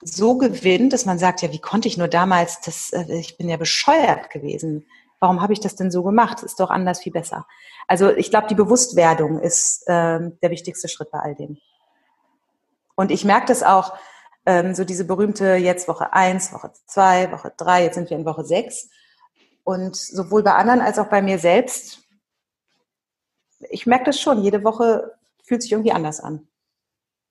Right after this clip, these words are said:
Und ich sag das, also ich hab das hier oft, also wir haben gestern einen Abendspaziergang gemacht und saßen in der Abendsonne mit einem Bier im Mauerpark und, äh,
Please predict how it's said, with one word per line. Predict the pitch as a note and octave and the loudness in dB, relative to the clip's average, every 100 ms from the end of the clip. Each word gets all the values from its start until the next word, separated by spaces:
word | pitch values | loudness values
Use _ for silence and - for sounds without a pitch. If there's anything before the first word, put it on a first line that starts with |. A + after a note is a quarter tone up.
| _ _ _ _ _ _ _ _ _ _ _ _ _ _ _ _ _ _ _ _ _ _ _ _ _ _ _ _ _ _ _ - | _ _ _ _ _ _ _ _ _ _ _ _ _ _ _ _ _ _ _ _ _ _ _ _ _ _ _ _ _ _ _ -4
Und | G3 A3 | 0 0
ich | - | 2
sag | A#3+ A#3+ | 2 4
das, | A#3+ - | 0 0
also | G3+ F#3+ E3+ - _ _ _ _ _ | -6 -6 -10 -20 _ _ _ _ _
ich | - | -6
hab | A#3+ | -4
das | A#3+ B3+ | -2 0
hier | C4 C#4+ | 2 2
oft, | D4+ - - | 0 -6 -6
also | G3+ G3 F3+ | -2 -2 0
wir | G3+ | 0
haben | G#3 | 2
gestern | G#3+ A3 A3 | 0 0 0
einen | G3+ G3 - | 0 -4 0
Abendspaziergang | G3+ - A#3 - A#3+ A#3+ | -2 0 -2 2 2 2
gemacht | A#3 A#3+ D4+ A3 | 2 0 -2 -4
und | G#3 | 0
saßen | G#3 G3+ | 0 0
in | G3+ | 0
der | F#3 | 2
Abendsonne | F#3+ A3+ A3+ A#3 B3+ | 2 0 0 2 2
mit | A3+ A3 | 0 -2
einem | G3 | -2
Bier | G3+ G3+ | 0 0
im | |
Mauerpark | F#3 F3+ A3 - A3+ C#4 - | 2 2 2 0 0 0 -4
und, | G3 F#3+ - - | -8 -8 -10 -6
äh, | F#3+ F#3 F#3 | -2 0 -2